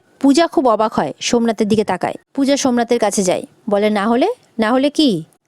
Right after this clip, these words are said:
কি করবেন আপনি?" তখন প্রিয়াঙ্কা বলে, "আমাদের তাঁতিও না পূজা বোন।" পূজা মুচকি হাসে, বলে, "হুম, বোন, এই ডাক্তার মানে বোঝেন আপনি?" পূর্ণিমা বলে, "এখানে শুধু শুধু দাঁড়িয়ে সময় নষ্ট করো না পূজা,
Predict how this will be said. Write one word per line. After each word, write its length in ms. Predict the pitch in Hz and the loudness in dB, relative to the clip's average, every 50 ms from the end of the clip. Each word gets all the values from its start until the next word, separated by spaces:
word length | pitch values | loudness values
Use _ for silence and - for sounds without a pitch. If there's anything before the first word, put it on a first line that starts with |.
| _ _ _ - | _ _ _ -4
কি 100 | - 277 | -2 0
করবেন 360 | - 320 311 277 254 220 202 | 2 2 2 2 0 -2 -2
আপনি?" 300 | 190 175 - 247 349 466 - _ _ _ _ _ _ - | -4 0 0 0 0 0 -4 _ _ _ _ _ _ -2
তখন 220 | 226 214 220 220 | -2 0 0 0
প্রিয়াঙ্কা 420 | 214 247 240 254 262 277 - 311 269 | 2 2 2 2 2 0 0 0 0
বলে, 260 | 214 175 190 294 415 - - - - - _ | 2 2 2 0 -2 -4 -10 -20 -20 -12 _
"আমাদের 340 | - - 214 233 220 233 247 - | -4 -2 -2 0 0 0 -2 -2
তাঁতিও 340 | - 226 208 - - 285 302 | -2 -4 -2 0 2 2 2
না 120 | 277 247 | 2 0
পূজা 280 | 196 - 220 190 202 190 | 0 0 2 2 2 2
বোন।" 180 | 175 190 247 349 440 - _ | 2 0 -2 -2 -4 -8 _
পূজা 220 | - 254 226 269 262 | -4 0 2 2 2
মুচকি 380 | 254 254 247 - - - 262 262 | 2 0 -2 -4 -2 0 0 0
হাসে, 340 | 247 - - - - - - _ _ _ _ _ _ - | 2 0 -2 -4 -4 -6 -8 _ _ _ _ _ _ -4
বলে, 220 | 196 202 196 196 202 | -2 0 0 0 0
"হুম, 260 | 196 - - 233 185 - _ _ _ _ - 202 | 0 0 0 0 0 -2 _ _ _ _ -6 -2
বোন, 360 | 190 202 220 302 330 240 175 - _ _ _ _ _ _ _ | 2 2 2 2 0 -2 -6 -10 _ _ _ _ _ _ _
এই 200 | - 202 202 214 | -2 0 2 2
ডাক্তার 380 | 190 214 196 196 - - 226 220 | 2 0 -2 -2 -2 -2 -2 0
মানে 240 | 214 196 190 214 220 | -2 -2 -2 -2 0
বোঝেন 360 | 196 185 190 185 - 294 330 | 0 0 2 2 2 2 2
আপনি?" 360 | 320 294 - 190 156 160 - - _ _ _ | 0 0 -2 -2 -2 -2 -4 -8 _ _ _
পূর্ণিমা 360 | - 262 262 262 269 262 262 | -2 0 2 2 2 2 2
বলে, 260 | 226 214 175 208 330 427 - - - - - - | 0 0 0 0 -2 -2 -6 -14 -20 -8 -6 -4
"এখানে 240 | 226 254 247 247 | -2 -2 -2 -2
শুধু 240 | 254 - 262 220 247 | -2 -2 -2 -2 -2
শুধু 200 | 226 262 262 262 | 0 0 0 2
দাঁড়িয়ে 280 | 214 214 196 196 240 277 | 2 0 0 2 0 0
সময় 300 | - - 226 214 220 220 | 0 0 -2 -2 0 0
নষ্ট 240 | 220 220 - - 247 | -2 -2 -2 -2 -2
করো 220 | 233 226 208 208 | 0 0 0 0
না 100 | 202 190 | 0 -2
পূজা, 300 | - - 190 180 262 349 | -2 -2 0 0 0 -2